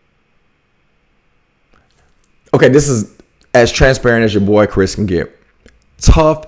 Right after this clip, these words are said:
and uncomfortable conversations with my wife. That is hard. Oh my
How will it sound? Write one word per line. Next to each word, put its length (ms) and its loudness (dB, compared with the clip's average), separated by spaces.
and 200 -2
uncomfortable 680 -2
conversations 720 -4
with 140 -8
my 120 -6
wife. 560 -12
That 220 0
is 220 -10
hard. 680 0
Oh 280 2
my 340 0